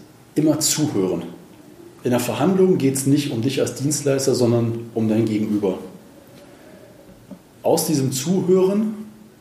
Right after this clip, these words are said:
deine deine Art der Vorgehensweise ableiten,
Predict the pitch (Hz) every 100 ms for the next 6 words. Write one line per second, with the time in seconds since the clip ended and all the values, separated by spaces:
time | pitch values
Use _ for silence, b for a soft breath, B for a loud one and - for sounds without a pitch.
0 | - - - - 117 113 156 165 160 165
1 | - - - - 117 120 127 127 - 120
2 | - 156 123 98 - 101 - 92 - 98
3 | 90 - 156 175